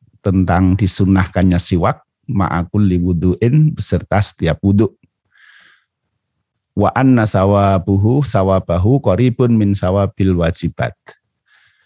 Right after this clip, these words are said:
Dan pahalanya, pahala dari sunnahnya siwak ini, eh, mendekati pahala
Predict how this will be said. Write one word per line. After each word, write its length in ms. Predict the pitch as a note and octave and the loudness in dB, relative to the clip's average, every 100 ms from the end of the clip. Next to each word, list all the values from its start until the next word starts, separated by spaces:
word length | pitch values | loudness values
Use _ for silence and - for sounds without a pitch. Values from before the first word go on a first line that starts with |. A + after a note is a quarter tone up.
| _ _ _ _ | _ _ _ _
Dan 320 | D#2 D2+ D2+ | -4 -2 -2
pahalanya, 960 | C#2+ E2+ F2 F2 F2 D#2+ D2+ F#2 D3 F#3 E3+ - D3 | -2 -2 0 0 0 0 0 0 2 0 -4 -14 -16
pahala 480 | - F2 E2+ D#2+ D#2 | -6 -4 -2 -2 -2
dari 800 | - D#2+ D#2+ D#2+ D2+ D2+ - - - _ _ _ _ _ _ _ _ _ _ | -2 -4 -2 -2 -2 -4 -6 -10 -16 _ _ _ _ _ _ _ _ _ _
sunnahnya 640 | - - F#2+ E2+ E2 E2 E2+ | -14 -2 0 2 0 0 -2
siwak 480 | - F2 D#2 D#2+ | -2 -2 -2 -2
ini, 400 | D2 E2+ B2+ F3 - _ - _ _ _ _ _ _ _ _ _ _ | -2 2 2 2 -4 _ -20 _ _ _ _ _ _ _ _ _ _
eh, 440 | A#2 E2 D#2+ D#2 D2+ D#2+ - _ _ _ _ _ | -4 -2 0 -2 -2 -6 -10 _ _ _ _ _
mendekati 720 | G#2 F#2+ F2 E2+ D#2+ D#2 A2+ | 0 2 2 -2 -4 -2 -2
pahala 800 | - F2+ F2 E2 E2+ F2+ G2 B2+ | 0 -2 -2 0 0 0 0 -4